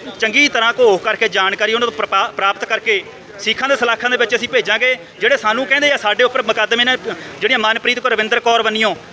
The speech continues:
ਸਰਪੰਚ ਸਾਹਿਬ ਖਾਲਸਾ ਹਰਬੰਸ ਸਿੰਘ ਤੇ ਸਰਪੰਚ ਹਲਵਾਰਾ ਗੁਰਮਿੰਦਰ ਸਿੰਘ ਜੀ ਦਾਸ ਜਸਮਿੰਦਰ ਸਿੰਘ ਦੇ ਉੱਪਰ ਇਹਨਾਂ ਨੇ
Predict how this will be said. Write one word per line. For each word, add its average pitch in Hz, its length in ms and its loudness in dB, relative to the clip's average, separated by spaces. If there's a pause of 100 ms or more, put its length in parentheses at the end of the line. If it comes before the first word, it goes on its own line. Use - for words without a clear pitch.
(200)
ਸਰਪੰਚ 214 340 0
ਸਾਹਿਬ 247 220 -2
ਖਾਲਸਾ 208 360 2
ਹਰਬੰਸ 202 240 0
ਸਿੰਘ 240 140 -2
ਤੇ 247 220 4 (280)
ਸਰਪੰਚ 214 380 0
ਹਲਵਾਰਾ 202 500 2 (400)
ਗੁਰਮਿੰਦਰ 233 320 2
ਸਿੰਘ 247 160 -2
ਜੀ 240 80 -2
ਦਾਸ 214 220 2
ਜਸਮਿੰਦਰ 220 340 -2
ਸਿੰਘ 254 140 -2
ਦੇ 254 60 4
ਉੱਪਰ 240 200 2
ਇਹਨਾਂ 247 140 2
ਨੇ 254 180 2